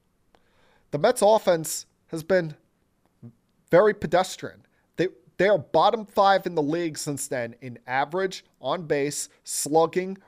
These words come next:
runs per game, and hitting with runners in scoring position. And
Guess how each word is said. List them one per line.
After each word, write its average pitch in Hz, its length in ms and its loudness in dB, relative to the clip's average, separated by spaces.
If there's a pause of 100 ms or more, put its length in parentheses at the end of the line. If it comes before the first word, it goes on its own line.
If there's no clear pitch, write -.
runs 160 380 -2
per 190 200 -6
game, 135 420 -8 (260)
and 180 400 0 (380)
hitting 185 240 0
with 160 140 -12
runners 175 340 -2
in 165 80 -6
scoring 202 380 -4
position. 123 540 -8 (1300)
And 151 300 -2